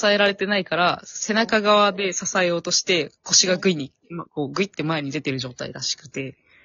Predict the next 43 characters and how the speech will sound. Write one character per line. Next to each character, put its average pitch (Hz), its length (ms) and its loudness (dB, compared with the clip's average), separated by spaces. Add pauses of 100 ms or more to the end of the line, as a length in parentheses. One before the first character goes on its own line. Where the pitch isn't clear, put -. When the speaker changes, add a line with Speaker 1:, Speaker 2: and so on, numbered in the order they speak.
(280)
Speaker 2:
は 208 560 -20
あ。 - 20 -6
Speaker 1:
あ、 - 140 -6 (540)
あ、 208 320 2 (380)
腹 - 200 -2 (100)
筋 415 160 6
が 381 140 8
な 370 120 6
い 392 80 6
か 339 140 6
ら 311 140 8
こ 330 260 4
う 339 60 8
な 330 80 8
っ - 100 -4
て 349 120 4
る 320 100 4
の 320 120 4
か 277 340 4
っ - 80 -10 (180)
て 165 160 -2
最 165 340 -8
近 160 340 -6 (100)
気 - 120 -4
づ 160 140 0
い 143 80 -6
て。 135 260 -10 (480)
Speaker 2:
な 208 100 -14
る 202 80 -16
ほ 202 140 -14
ど 196 140 -14
ね。 214 320 -16
Speaker 1:
と 254 140 -4
い 269 140 4
う 285 80 2
こ 277 120 0
と 269 120 2
は、 190 240 4
私 247 440 2
の 254 260 0 (340)
推 202 120 6
し 220 260 4
の 220 320 0